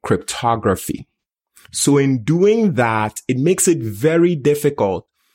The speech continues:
for an individual to try and create more of that particular currency or, or digital asset once it's been programmed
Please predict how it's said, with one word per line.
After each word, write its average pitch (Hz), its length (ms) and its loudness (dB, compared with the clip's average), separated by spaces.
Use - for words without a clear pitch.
for 131 260 0
an 127 100 -2
individual 139 760 2
to 123 180 -2
try 123 560 0
and 117 340 -2
create 135 540 0
more 131 680 2
of 101 160 -2
that 120 180 0
particular 113 640 0
currency 104 800 -2
or, 107 400 0
or 104 300 -2
digital 113 460 0
asset 107 560 -2
once 123 520 -2
it's 120 180 2
been 113 260 0
programmed 120 840 0